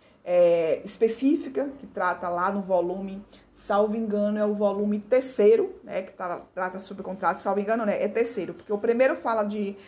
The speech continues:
teoria geral do direito civil, o segundo fala a respeito de obrigações, e o terceiro fala de contratos, o quarto fala de responsabilidade civil, o quinto de direitos reais, o sexto de direito de família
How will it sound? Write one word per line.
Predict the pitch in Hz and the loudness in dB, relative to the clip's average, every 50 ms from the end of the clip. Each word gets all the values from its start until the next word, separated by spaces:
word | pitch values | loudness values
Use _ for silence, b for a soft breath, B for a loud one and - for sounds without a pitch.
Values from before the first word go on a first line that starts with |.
| B B B | B B B
teoria | - 220 220 233 240 | 0 2 4 6 6
geral | 240 254 226 208 196 196 190 190 - - - - | 4 6 6 6 6 6 4 0 -4 -12 -18 -18
do | - 185 180 | -16 -12 -8
direito | 190 202 180 175 175 - | -4 -4 -2 -4 -4 -6
civil, | - 202 185 190 202 226 262 - 269 B B B B B - | -8 -8 -6 -6 -4 -4 -4 -6 -8 B B B B B -16
o | 233 | -14
segundo | 240 254 269 247 254 277 285 - | -12 -10 -6 -2 0 0 0 0
fala | - - - 254 220 196 190 180 180 190 202 - b b b b | -2 -4 -2 0 2 2 2 2 0 -2 -6 -10 b b b b
a | b 214 | b -4
respeito | - 156 - - - - 220 202 185 190 - 208 202 | -4 -4 -4 -6 -6 -4 -2 -2 -2 -2 -4 -6 -8
de | 180 - - 202 214 208 - | -8 -6 -6 -6 -4 -2 0
obrigações, | - 240 214 208 208 208 202 190 190 - - 202 202 214 220 | 2 2 2 0 -2 -2 0 -2 -2 -2 -4 -6 -6 -6 -6
e | |
o | 254 | -4
terceiro | 262 254 254 254 - 226 226 233 | -2 -2 -2 0 0 -2 -2 -2
fala | 226 214 208 202 | -2 -2 -2 -2
de | 196 | -2
contratos, | 202 202 190 190 - 190 185 180 208 254 262 - - - _ _ _ b b b b b b b b | -4 -8 -10 -6 -2 0 2 4 4 2 0 -4 -16 -20 _ _ _ b b b b b b b b
o | 254 262 262 | -8 -8 -6
quarto | 262 262 254 254 262 - - - - 320 349 - - _ _ _ _ _ _ _ _ _ _ _ _ _ | 0 4 6 6 6 6 4 -2 -10 -14 -14 -16 -18 _ _ _ _ _ _ _ _ _ _ _ _ _
fala | - - 233 202 208 208 | -8 -2 2 2 2 4
de | 202 | 4
responsabilidade | 208 202 202 202 - 208 208 208 208 196 202 202 202 190 170 165 - - | 2 2 0 0 -2 -6 -4 -2 -2 -2 -2 -2 0 0 0 -2 -2 -6
civil, | - 254 240 208 208 208 214 240 320 339 B B B B B | -8 -8 -6 -6 -4 -4 -4 -4 -4 -8 B B B B B
o | 262 269 | -14 -12
quinto | - - 339 349 311 | -8 -6 -4 -4 -4
de | 262 254 | -4 -4
direitos | 240 254 233 220 214 220 | -2 2 2 2 2 0
reais, | - 262 240 240 240 220 247 - - - B B B B | -2 -2 0 2 2 2 2 0 -4 -10 B B B B
o | B 302 | B -12
sexto | - - - - 294 285 - 285 | -10 -2 2 4 4 4 4 0
de | 247 226 226 | -4 -6 -4
direito | 220 226 202 185 190 | 0 0 2 0 0
de | - 190 208 | -4 -6 -2
família | - 269 254 247 240 240 240 262 277 277 | -2 0 0 0 -2 0 2 2 2 2